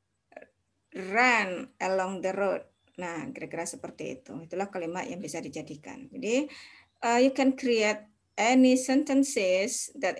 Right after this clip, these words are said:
interesting for the students. So they, eh, rearrange, mereka susun kalimatnya,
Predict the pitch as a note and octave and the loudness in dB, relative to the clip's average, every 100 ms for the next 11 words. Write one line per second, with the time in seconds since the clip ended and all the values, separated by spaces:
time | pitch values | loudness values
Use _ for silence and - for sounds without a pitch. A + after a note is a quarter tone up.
0 | G#3 G#3 F#3 F#3+ - A3 B3 B3+ F3+ F#3 | -6 -4 -4 -4 -6 -2 -2 -2 -2 -2
1 | A3 A#3+ - - - F3+ F3 - D#3 C#3+ | -4 -8 -18 -20 -6 -4 -2 -4 -8 -8
2 | C3 - - - _ - - F#3 F#3 D#3+ | -8 -8 -10 -14 _ -12 -4 -2 -2 -2
3 | F3 F3 F3+ F#3 G3 G#3 _ _ _ - | 0 0 -2 -4 -6 -10 _ _ _ -8
4 | F#3 F#3+ F#3+ F#3 F#3 F#3+ F#3 F#3 - G3+ | -2 0 0 0 -2 -2 -2 -4 -2 0
5 | G#3+ - G3+ G3 G#3+ G#3 F3+ F3+ - - | 0 0 0 2 2 2 0 -2 -4 -4
6 | - - _ - - - - G#3 G#3 B3+ | -8 -14 _ -8 -8 -6 -4 -4 4 4
7 | A3 G3+ F#3+ F3+ F3+ E3 E3+ D#3+ | 4 0 -4 -2 -4 -6 -6 -6